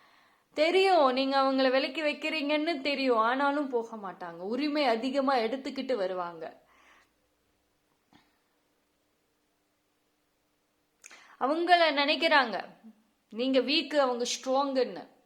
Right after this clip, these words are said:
அது நீங்க தான் ப்ரூவ் பண்ணணும். நீங்களும் ஒரு ஸ்ட்ராங்கான ஒரு பர்சன் அப்படிங்கிறது நீங்க ப்ரூவ் பண்றக்கூடிய இடத்துல இருக்கீங்க. ஓகேங்களா? So உங்களை நீங்களே பாதுகாத்துக்கணும். பேச ஆரம்பிங்க. உங்களுக்கான பவுண்டரிஸ ஒரு, ஒரு, ஒரு பவுண்டரி வந்து ஃபிக்ஸ் பண்ணுங்க.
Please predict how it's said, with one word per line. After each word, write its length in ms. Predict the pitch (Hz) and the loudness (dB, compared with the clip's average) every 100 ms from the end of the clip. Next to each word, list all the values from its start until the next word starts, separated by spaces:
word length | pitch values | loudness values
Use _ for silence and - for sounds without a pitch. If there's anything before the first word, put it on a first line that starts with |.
| _ _ | _ _
அது 220 | - 185 208 | -16 -12 -8
நீங்க 260 | 254 247 | -6 -4
தான் 220 | 247 302 | -2 -4
ப்ரூவ் 200 | 294 294 277 | -6 -10 -6
பண்ணணும். 400 | 262 240 240 196 | -6 -4 -6 -8
நீங்களும் 340 | 196 226 254 269 | -10 -8 -6 -4
ஒரு 140 | 247 | -6
ஸ்ட்ராங்கான 640 | - 233 208 226 233 233 | -8 -4 -4 -2 -2 -2
ஒரு 180 | 233 202 | -2 -4
பர்சன் 440 | 208 220 220 233 202 | -4 -4 -4 -6 -6
அப்படிங்கிறது 840 | 170 208 233 226 190 180 220 320 - - - - | -8 -8 -6 -6 -4 -2 0 -2 -4 -18 -20 -6
நீங்க 380 | 269 359 370 | -2 0 0
ப்ரூவ் 360 | 381 370 311 320 311 | 0 -2 -4 -2 0
பண்றக்கூடிய 680 | 277 269 285 294 302 294 294 | 2 2 0 0 -4 0 0
இடத்துல 340 | 254 262 262 285 | 2 0 -2 -4
இருக்கீங்க. 760 | 269 254 262 - 254 214 180 - _ | -2 -4 -8 -8 -8 -6 -10 -12 _
ஓகேங்களா? 640 | 196 - 190 190 202 196 - - - _ | -20 -12 -12 -6 -4 -4 -8 -20 -20 _
So 180 | - 269 | -2 0
உங்களை 280 | 269 294 277 | 2 0 0
நீங்களே 400 | 285 302 311 339 | 0 0 0 4
பாதுகாத்துக்கணும். 840 | 277 277 277 277 269 262 233 208 | 6 4 4 0 0 -4 -4 -4
பேச 420 | 226 277 320 320 | -2 -2 -2 2
ஆரம்பிங்க. 680 | 277 269 277 254 220 143 - - - | 4 4 2 -2 -6 -10 -12 -16 -18
உங்களுக்கான 520 | 202 233 233 226 220 | -8 -6 -2 -2 -2
பவுண்டரிஸ 880 | 208 240 294 320 330 302 269 226 180 | 0 0 0 -2 -2 -2 -2 -2 -2
ஒரு, 240 | 185 190 | -2 -4
ஒரு, 420 | 190 185 - - _ _ _ _ _ | -4 -6 -8 -12 _ _ _ _ _
ஒரு 500 | - 180 180 180 - | -16 -14 -14 -14 -10
பவுண்டரி 440 | 196 233 262 311 302 | -4 -2 0 -2 -2
வந்து 240 | 285 269 | -2 -2
ஃபிக்ஸ் 280 | 269 285 - | -4 -8 -2
பண்ணுங்க. 600 | 277 277 285 208 - | 0 0 -2 -2 -6